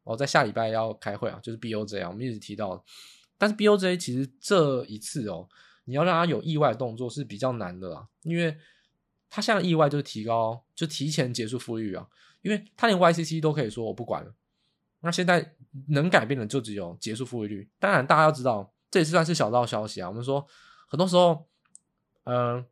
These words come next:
数据啊，或者是说本质上的经济哦，有时候没这么，也没这么，呃，影响力大，因为政策是人为控制的。那B O J的人为控制是什么呢？现在的日本央行啊，开始在，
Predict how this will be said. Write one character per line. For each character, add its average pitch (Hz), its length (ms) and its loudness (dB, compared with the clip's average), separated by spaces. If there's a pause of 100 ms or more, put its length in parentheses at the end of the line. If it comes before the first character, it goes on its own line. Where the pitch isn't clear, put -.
(560)
数 - 240 -2
据 180 200 -2
啊， 131 240 6
或 147 120 -2
者 135 80 0
是 131 60 -4
说 131 460 0 (880)
本 113 160 0
质 123 100 -6
上 170 160 4
的 131 60 2
经 131 180 -6
济 127 220 -6
哦， 85 160 -10 (420)
有 113 100 -8
时 110 120 -2
候 165 100 4
没 120 180 0
这 135 80 -2
么， 117 360 -2 (240)
也 107 100 -8
没 117 100 -4
这 147 80 -4
么， 165 280 0 (420)
呃， 117 200 -4
影 131 120 -4
响 135 160 -2
力 117 100 -6
大， 107 340 -4
因 165 120 -4
为 160 220 -2 (400)
政 175 180 4
策 156 140 2
是 147 100 -2
人 113 180 -2
为 101 140 -6
控 104 180 -6
制 101 160 -10
的。 85 200 -14 (340)
那 143 240 0 (340)
B 170 140 0
O 160 100 6
J 175 140 4
的 165 80 4
人 117 100 0
为 120 80 -4
控 120 160 -4
制 117 100 -8
是 117 40 -8
什 113 100 -8
么 90 100 -10
呢？ 90 180 -10 (520)
现 - 380 -2
在 139 240 6
的 104 200 -2
日 143 120 -4
本 110 100 -4
央 107 160 -4
行 101 220 -6
啊， - 20 -12
开 135 160 -2
始 151 140 -2
在， 107 460 -2